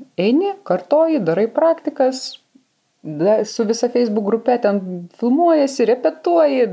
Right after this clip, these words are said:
darai, darai, granžini, granžini, drilini, drilini. Vienas kelias. Ir tu tikrai gali savo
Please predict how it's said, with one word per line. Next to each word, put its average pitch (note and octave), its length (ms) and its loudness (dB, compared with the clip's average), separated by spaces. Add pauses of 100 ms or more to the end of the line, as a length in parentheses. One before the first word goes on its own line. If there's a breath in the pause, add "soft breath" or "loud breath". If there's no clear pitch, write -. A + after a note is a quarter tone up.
darai, E4 320 0
darai, D#4 240 0
granžini, B3 420 0
granžini, A3 400 0
drilini, G#3+ 360 0
drilini. D#3+ 380 0 (640 loud breath)
Vienas D#3 300 -2
kelias. - 160 -14 (300 loud breath)
Ir F3 180 -4
tu F#4+ 140 0
tikrai G3+ 360 -2
gali F3 520 -2 (1400)
savo B3+ 340 0